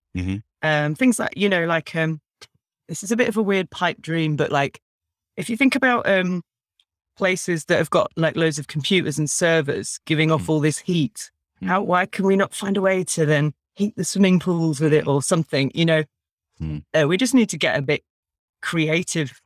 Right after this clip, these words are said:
Speaker 2: with things, you know, they need to, they need to make pools, there needs to be a plan to make pools as carbon negative as possible. And, uh, you know, like,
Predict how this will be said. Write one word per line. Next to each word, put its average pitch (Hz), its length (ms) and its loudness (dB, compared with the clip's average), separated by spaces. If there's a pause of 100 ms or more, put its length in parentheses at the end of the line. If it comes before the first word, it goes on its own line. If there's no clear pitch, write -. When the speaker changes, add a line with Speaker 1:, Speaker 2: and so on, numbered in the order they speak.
Speaker 2:
with 156 180 -2
things, 139 400 -2
you 170 40 2
know, 143 160 2
they 160 140 2
need 156 200 0
to, 156 220 -2 (360)
they 151 80 2
need 160 220 2
to 160 100 -4
make 160 340 -2 (380)
pools, 151 600 -2 (280)
there 160 80 2
needs 170 160 4
to 170 80 -4
be 165 80 2
a 143 40 -2
plan 156 480 0
to 147 100 -6
make 147 200 -2
pools 147 240 -6
as 139 80 -8
carbon 139 400 0
negative 139 420 -4
as 139 140 -4
possible. 135 560 -4 (640)
And, 147 400 0 (120)
uh, - 140 -6
you 170 140 2
know, 151 220 2 (120)
like, - 240 -4